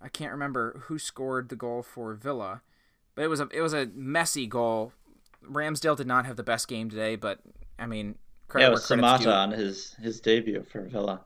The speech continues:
Speaker 2: So,
Speaker 1: Yes,
Speaker 2: um,
Speaker 1: right. Keenan Davis, um, took a shot,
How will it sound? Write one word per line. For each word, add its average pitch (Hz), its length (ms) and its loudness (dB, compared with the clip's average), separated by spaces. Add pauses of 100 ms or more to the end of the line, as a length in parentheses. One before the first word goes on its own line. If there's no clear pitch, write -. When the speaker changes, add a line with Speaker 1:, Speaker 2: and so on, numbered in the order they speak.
(120)
Speaker 2:
So, 98 460 -6
Speaker 1:
Yes, 139 680 4
Speaker 2:
um, 143 80 -10
Speaker 1:
right. 135 380 6 (140)
Keenan 175 380 -4
Davis, 156 680 0 (120)
um, 123 460 -2 (680)
took - 160 -4
a 175 40 -4
shot, 139 420 6